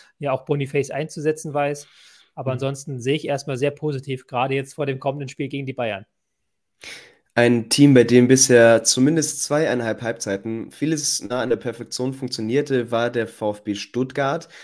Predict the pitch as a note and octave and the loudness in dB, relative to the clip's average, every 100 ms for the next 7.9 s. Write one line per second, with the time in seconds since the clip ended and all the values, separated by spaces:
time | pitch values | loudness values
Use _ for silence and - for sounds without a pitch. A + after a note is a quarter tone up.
0 | - _ A#2+ A#2 A2+ A2 B2 A#2+ A#2+ A2+ | -20 _ -6 -4 -4 -4 -6 -6 -6 -6
1 | A#2+ A#2 A2+ C3+ C3 C3 A#2 A#2 C3+ C#3 | -6 -6 -4 -4 -6 -6 -4 -2 -2 -2
2 | C#3 D3 B2 A#2 A#2+ A2+ A#2 - D3 D3 | -4 -4 0 2 2 2 -2 -4 -8 -8
3 | G#2 C#3+ D3 D3 C#3+ C3+ C#3+ C#3 B2 C3+ | -6 -6 -4 -4 -2 -2 -4 -4 -2 -2
4 | C#3 B2+ A2 G#2+ A2+ C3 C3 - A#2+ C#3+ | -4 -6 -4 -6 -6 -10 -12 -8 -4 -4
5 | C3 A#2+ - - A2+ B2 - _ - C#3+ | -4 -6 -6 -6 -2 -2 -4 _ -12 -12
6 | - - E3 E3 D#3 - D#3 D#3+ D#3+ D3 | -12 -6 -2 0 -2 -6 -4 -2 -2 -4
7 | C#3 C#3+ D#3 C#3+ B2+ B2 C3 C3 | -2 0 0 2 2 4 2 0